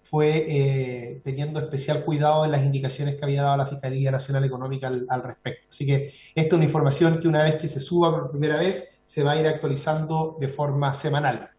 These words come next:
Así que creemos que va a ser un aporte para la familia y va a ser a nivel nacional. Esto se había hecho con anterioridad a nivel de la región metropolitana, pero nosotros nos comprometimos a que fuera a nivel nacional y eso implica que no solo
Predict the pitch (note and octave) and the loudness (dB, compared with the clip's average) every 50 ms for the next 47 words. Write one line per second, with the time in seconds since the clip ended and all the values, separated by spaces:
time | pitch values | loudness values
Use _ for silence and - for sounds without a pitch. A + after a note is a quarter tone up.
0 | _ _ _ B2+ - - C#3+ C3+ C3+ C#3 C#3+ D3 C#3+ - C#3+ C3+ - - D#3 C#3+ | _ _ _ -14 -12 -10 -8 -4 -2 -2 -2 -2 -2 -2 -4 -4 -2 -2 -2 0
1 | C#3 B2+ C#3 D3 C#3+ C#3+ - D#3+ D#3 D3+ D#3 - - - _ _ _ - C#3+ C3+ | 0 0 0 0 -2 -2 -2 -4 -4 -4 -6 -10 -16 -20 _ _ _ -2 -2 0
2 | C3+ C#3 C#3 - D3+ D#3+ F3 G3 G3 G3 E3 D#3 - - F3+ F3+ F3 E3+ E3+ E3+ | 0 0 -2 -2 -2 0 2 4 4 4 4 2 2 2 2 2 4 4 4 4
3 | E3+ E3 - - G3+ F#3 D#3 C#3+ C3+ - - E3 - D#3+ D#3 D#3+ E3 E3 E3 E3 | 2 0 0 2 2 2 2 2 0 -2 -4 -6 -6 -6 -4 -2 -2 -2 -2 -2
4 | - E3+ D#3+ D#3+ D#3+ - D#3 D3+ D3 C#3 D3 D3+ C#3+ D3 D3 D3 D#3+ E3 D#3+ D#3+ | -4 -4 -4 -4 -4 -4 -4 -4 -4 -4 -4 -4 -4 -4 -2 0 0 0 0 0
5 | D#3 D#3 D#3 D#3 D#3 D3+ D3 C#3 C#3 - D#3+ D#3 D3+ E3 D#3+ D#3+ E3 D#3 D3+ - | 0 -2 -2 -2 -2 -4 -4 -4 -4 -4 -6 -6 -4 -4 -4 -2 0 2 4 4
6 | G3 G3 G3 - - - - - - _ _ _ _ _ - E3 D#3 E3 E3 E3 | 4 4 2 -2 -8 -16 -20 -20 -20 _ _ _ _ _ -2 0 2 4 2 2
7 | D#3+ D#3 - D#3 D3+ D#3 D3 - D#3+ C#3+ C#3+ C#3+ C#3+ C#3 C#3 D3+ D3 D3+ D3 C#3+ | 0 -2 -4 -4 -6 -6 -4 -4 -4 -4 -2 0 0 0 0 0 0 -2 -2 -2
8 | C#3 C3+ - - C#3+ D3 C#3+ C#3+ C#3+ D3 D3 C#3+ C#3 - D#3 D#3 D#3+ E3 D#3+ D#3+ | -2 -4 -2 -2 0 0 2 2 2 2 0 0 -2 -2 0 0 0 2 2 0
9 | C#3+ - E3 C#3+ C3+ - D#3+ D#3+ E3+ D#3 - C#3 C#3 D3 C#3+ - - F3 F3 F3+ | 0 0 -2 -2 -2 -2 -2 -2 0 0 0 0 0 -2 -2 2 4 4 6 4
10 | F3+ F3 F3 - - | 4 2 -2 -6 -10